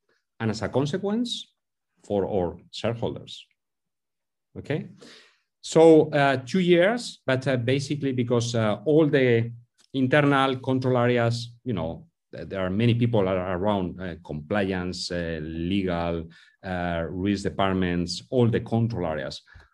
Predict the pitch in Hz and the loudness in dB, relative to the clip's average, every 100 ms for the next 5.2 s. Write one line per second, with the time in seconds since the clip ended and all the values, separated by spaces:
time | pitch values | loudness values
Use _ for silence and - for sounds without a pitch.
0 | _ - 120 131 120 107 110 113 110 117 | _ -8 -2 2 2 2 2 0 -2 -4
1 | 104 98 101 127 160 73 - 143 151 - | -6 -2 -2 -2 -2 -6 -4 -2 -2 -4
2 | 80 95 135 131 127 151 165 139 127 113 | -4 -2 -2 -2 -2 -2 0 -2 0 -2
3 | - 120 117 113 117 104 120 110 87 90 | -2 -2 0 0 0 0 -2 -2 -4 -4
4 | 113 - - 104 98 90 - 113 98 80 | -6 -8 -6 -6 -4 -8 -6 -4 -4 -6
5 | 156 - | -8 -12